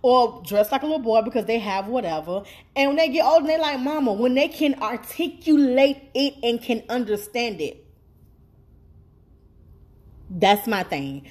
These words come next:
When they can understand it and then explain it to you,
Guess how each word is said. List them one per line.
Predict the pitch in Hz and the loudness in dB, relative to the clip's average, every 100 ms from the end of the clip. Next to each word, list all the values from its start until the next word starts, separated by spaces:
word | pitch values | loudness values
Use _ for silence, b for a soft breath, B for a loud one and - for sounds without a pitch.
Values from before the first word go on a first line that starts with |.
| B | B
When | - 226 214 170 | 0 0 0 2
they | 262 403 | 2 2
can | - 320 262 - | -2 -2 -2 -2
understand | 285 311 320 294 - 330 339 320 | -2 0 -2 -4 0 0 2 0
it | 330 247 | -4 -2
and | 247 190 | -2 0
then | 277 277 | 0 0
explain | 233 - - 254 294 | -4 -10 -6 -2 -2
it | 269 - | -4 -2
to | 302 | 0
you, | 254 190 220 330 392 453 | 0 2 2 2 2 -2